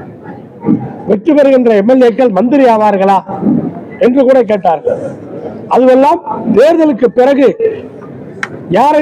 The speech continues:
மந்திரியாக்குவது என்று பேசிக் கொள்வோம் என்று அங்கே பதில் சொன்னார். இப்படிப்பட்ட சூழ்நிலையிலே அதிமுகவுடைய பொதுச் செயலாளர் இ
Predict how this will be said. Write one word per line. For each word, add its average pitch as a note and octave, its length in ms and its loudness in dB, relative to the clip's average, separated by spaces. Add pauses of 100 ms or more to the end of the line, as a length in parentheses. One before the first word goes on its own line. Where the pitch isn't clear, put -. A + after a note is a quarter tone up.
மந்திரியாக்குவது B3 680 4
என்று A3 140 2 (100)
பேசிக் A#3+ 320 2
கொள்வோம் G3 380 2
என்று A3 160 2 (840)
அங்கே B3+ 260 4
பதில் G3 260 0
சொன்னார். - 320 -4 (680)
இப்படிப்பட்ட B3 460 0 (140)
சூழ்நிலையிலே G3+ 480 2 (1500)
அதிமுகவுடைய A#3+ 760 0
பொதுச் A3 220 0
செயலாளர் G#3+ 360 0
இ - 20 4